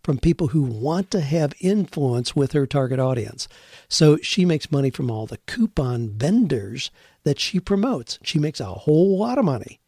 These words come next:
from those people. So if she's promoting a, a coupon at Walmart, she gets paid well for that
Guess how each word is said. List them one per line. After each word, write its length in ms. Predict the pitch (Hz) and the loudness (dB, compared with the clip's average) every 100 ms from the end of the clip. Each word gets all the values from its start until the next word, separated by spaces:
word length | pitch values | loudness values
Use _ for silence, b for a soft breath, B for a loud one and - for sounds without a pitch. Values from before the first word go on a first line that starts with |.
| _ | _
from 160 | - 135 | -2 2
those 200 | 127 117 | 2 0
people. 420 | - 131 - - | -4 -6 -6 -12
So 160 | - 139 | -6 -6
if 100 | 110 | -2
she's 180 | 180 170 | -2 -2
promoting 460 | 160 143 156 147 | 0 0 0 -2
a, 120 | 120 - B B B | -4 -6 B B B
a 100 | - | -12
coupon 520 | - 185 - 175 180 | 0 2 4 4 4
at 60 | 170 | 2
Walmart, 580 | 143 180 180 208 233 - b b | 0 0 0 -2 -4 -8 b b
she 280 | - - 151 | -14 -2 -2
gets 160 | 175 - | -2 -2
paid 280 | 156 175 | 2 4
well 260 | 147 170 233 | 4 2 2
for 180 | - 131 | -4 -6
that 360 | 113 117 - | -6 -8 -14